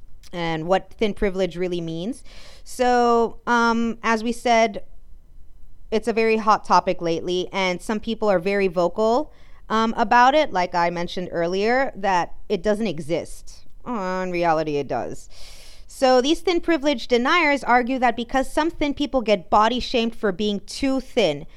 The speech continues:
and because people in smaller bodies also can and often do have body image issues and insecurities, that being thin isn't actually a form of unearned cultural privilege. She continues to say, "But here's the truth.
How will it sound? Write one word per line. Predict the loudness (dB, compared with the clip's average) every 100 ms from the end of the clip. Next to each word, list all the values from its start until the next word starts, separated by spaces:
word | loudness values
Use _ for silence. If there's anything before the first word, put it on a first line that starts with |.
| -14 -6
and | -2
because | 0 0
people | 0 0 0
in | 0
smaller | 2 4 4 4
bodies | 4 4 2 -2 2
also | 2 2 -2
can | -2 -2 0 0
and | 0
often | 0 2 0 -2
do | 0 0 2
have | 2 2
body | 4 4 4 -2
image | -2 -2 0
issues | -2 -2 -2 -4 -4
and | -6
insecurities, | -6 -6 -6 -2 2 2 0 -4 -6 -12 -14 -14 -6
that | -2 0
being | 0 0
thin | 0 2 2
isn't | 2 0 0
actually | 0 0 0 0
a | 0
form | 2 4 4 4
of | 0 0
unearned | -2 -2 -8 -8 -8 -2 2 2 0 -6 -6
cultural | 0 0 0 -2 -2
privilege. | 0 2 2 0 -4 -6 -10 -10 -14 -14 -14 -12 -12 -12 -12 -14 -14 -12 -10
She | -6
continues | -4 -2 -2 -2
to | 0
say, | 2 4
"But | 2 2
here's | 4 4
the | 4
truth. | 0 -2 -4 -6